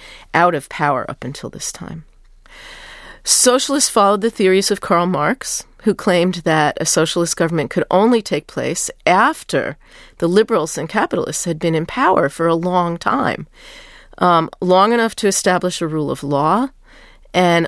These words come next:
long enough so that the workers would become so poor and the wealthy would become so wealthy, that wealth would be concentrated in the hands of a very small minority of people. So most socialists in Russia really weren't ready to come to power yet themselves.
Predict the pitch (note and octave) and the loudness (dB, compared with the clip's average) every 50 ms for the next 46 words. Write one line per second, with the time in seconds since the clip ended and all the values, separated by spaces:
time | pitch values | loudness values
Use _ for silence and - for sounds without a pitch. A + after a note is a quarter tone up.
0 | - - - E3+ F3+ F#3+ G#3 A3+ A#3 A#3 G3 F#3+ - - G#3 E3 E3+ D#3+ - E3+ | -2 -2 0 2 4 4 4 4 4 4 2 2 0 -2 -2 -2 -2 -2 -2 2
1 | D#3+ G3 A3+ A#3+ - A#3 G#3+ F3+ - E3+ E3 D3+ D#3+ E3 - - F3 D3 D3+ D3+ | 4 4 4 4 2 -2 -4 -4 -4 -4 -4 -4 -4 -6 -4 -2 -2 -2 0 0
2 | - - - A3 G#3+ A3+ A3 - - - B3+ A#3+ - - - - F#3 - - _ | 0 2 4 4 4 4 2 0 0 0 2 2 2 0 -2 -6 -10 -12 -16 _
3 | - - - - - - - - _ - E3 E3+ F3 F3 D#3 F#3+ G#3+ A#3 B3+ - | -20 -20 -20 -20 -20 -20 -20 -20 _ -2 2 4 4 4 4 4 4 4 2 0
4 | A#3 F#3 D#3 D#3+ D3 - D3+ - - E3+ D3 D3+ D#3 - - - G#3+ A3 G#3 F3+ | -4 -2 -2 -4 -4 -6 -10 -8 -6 -4 -4 -2 -2 0 2 4 4 4 4 4
5 | F#3+ G3 G3+ G#3+ - - D#3 A#2+ - - - - F3 G3+ A3 G#3 - E3+ D#3 - | 4 4 2 2 -2 -6 -8 -8 -10 -10 -4 0 2 2 2 2 -2 -10 -12 -12
6 | D#3 - - D3 D3+ - - D3+ D3+ - C#3+ D3+ D#3 D3+ D#3+ D#3 D#3+ E3 E3 - | -12 -8 -6 -6 -6 -6 -8 -8 -6 -6 -4 -4 -4 -4 -4 -4 -6 -4 -4 -2
7 | C#3+ D#3 D#3 - - C#3 C#3 D3 - - - - - - - D#3 D#3 D#3+ G3+ G3+ | -2 -2 -2 -4 -6 -8 -10 -12 -16 -20 -20 -20 -10 -6 -4 -2 2 4 4 4
8 | G#3 G#3+ - - G3+ E3 D#3 D#3 D#3 D#3 D#3+ D#3 C#3+ C#3+ D3 D3 C#3+ D#3 - - | 4 4 2 0 0 0 -2 -2 -2 -2 -2 -2 -2 -2 -2 -4 -6 -6 -8 -6
9 | - G3+ G3 - - - D#2 - - - _ _ - - - - - - - - | -4 -4 -2 -2 -2 -4 -4 -4 -8 -16 _ _ -20 -18 -18 -20 -20 -20 -20 -20
10 | - - - - - - - B3 B3 A3+ G3+ - G#3 G#3 G#3+ A#3 B3+ G4 G#4+ G4 | -20 -20 -18 -8 0 2 4 6 6 6 4 4 4 4 6 6 6 6 4 4
11 | - - - C#4 C4 C4 - - G3+ F3+ E3 - - F3+ E3 D#3+ D3+ E3 - - | 2 2 2 2 2 2 0 -2 -4 -4 -2 -4 -4 -4 -4 -4 -4 -4 -4 -4
12 | E3+ E3 F#3+ F#3 A#3 A#3+ B3+ B3+ F#3 G#3+ G#3 F#3+ - F#3 F#3 F3+ F3 F3 D#3+ E3 | -4 -2 0 0 2 4 4 4 4 4 2 2 2 0 0 0 0 -2 -4 -4
13 | - - D#3 D#3 D#3+ - - - - D4+ F4 D4 F#3 E3 D#3 D3 D#3+ - - E3+ | -4 -4 -4 -4 -4 -6 -4 -2 -2 0 2 2 2 2 2 0 0 -2 -4 -4
14 | E3+ - - - F#3+ - - - D3+ - - - | -4 -2 -2 0 0 0 -2 -4 -6 -10 -12 -12